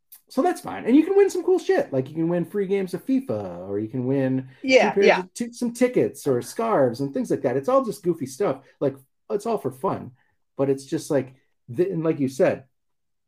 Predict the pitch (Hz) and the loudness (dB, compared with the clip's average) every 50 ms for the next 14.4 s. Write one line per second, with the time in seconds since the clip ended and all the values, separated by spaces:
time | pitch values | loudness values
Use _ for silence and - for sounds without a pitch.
0 | _ _ - 101 - - 131 123 139 160 190 220 226 - 143 151 151 135 127 117 | _ _ -16 -16 -16 -14 -10 -6 -4 -2 -2 0 0 0 0 0 0 0 0 0
1 | 123 127 131 127 117 104 92 - - 98 90 90 90 - - - 113 107 104 101 | 0 0 0 0 -2 -6 -10 -10 -10 -10 -10 -8 -10 -10 -8 -6 -4 -4 -4 -4
2 | - 104 98 95 95 92 - - _ _ _ _ _ _ _ _ - 143 120 120 | -6 -6 -6 -6 -6 -8 -10 -12 _ _ _ _ _ _ _ _ 0 0 0 0
3 | 110 107 98 107 107 104 104 147 147 151 - - 101 101 151 160 156 143 170 170 | -2 -4 -4 -4 -4 -4 -2 -2 -4 -4 -4 -6 0 2 4 4 4 2 0 -2
4 | 170 170 165 165 165 170 170 - 185 175 175 185 185 - _ - 143 143 143 131 | 0 2 4 4 4 4 2 0 -4 -4 -4 -6 -8 -14 _ -10 -2 0 0 0
5 | - 127 135 123 123 123 139 160 185 175 - 214 208 160 131 110 95 107 123 113 | 2 0 -2 -2 0 0 2 0 0 -2 -4 -4 -4 -4 -6 -8 -4 -2 -2 -2
6 | 95 - - - - - - - - - _ _ _ - 135 120 113 104 - 101 | -2 -4 -8 -14 -20 -20 -20 -20 -20 -20 _ _ _ -6 -6 -4 -4 -6 -6 -4
7 | - 120 107 - - 95 107 117 123 135 - - - - 143 143 147 135 131 120 | -4 -4 -4 -6 -8 -4 -2 -2 -2 -2 -4 -6 -6 -4 -2 -2 0 0 -2 -2
8 | 120 - - - 117 113 101 90 90 - - - - 131 113 107 101 104 117 120 | -4 -6 -6 -6 -4 -4 -4 -6 -8 -10 -14 -14 -10 -10 -8 -6 -4 -2 0 0
9 | 127 143 143 135 135 120 107 - - _ _ 131 123 131 135 135 131 127 120 - | 2 2 2 2 2 0 -2 -4 -8 _ _ -4 0 2 4 4 4 2 0 -2
10 | 113 101 104 117 123 113 101 101 98 110 117 120 117 104 87 92 101 113 127 - | -4 -4 -2 0 0 0 -2 -4 -4 -4 -4 -4 -6 -6 -6 -6 -6 -6 -6 -10
11 | _ _ _ _ _ _ _ _ _ _ _ - 127 120 110 - 139 127 117 110 | _ _ _ _ _ _ _ _ _ _ _ -4 -4 -4 -2 -2 -4 -4 -4 -4
12 | - 120 110 110 107 104 107 104 90 - 95 98 117 156 - - - 123 113 107 | -6 -6 -6 -4 -4 -4 -6 -6 -6 -4 0 2 2 2 0 -2 -6 -6 -6 -6
13 | 107 104 - 120 107 - 196 202 208 202 190 214 220 214 214 214 208 175 165 151 | -6 -6 -6 -6 -6 -2 0 2 4 4 6 6 4 4 4 2 0 -2 -2 -6
14 | 139 175 185 175 180 185 - | -8 -6 -4 -4 -4 -6 -10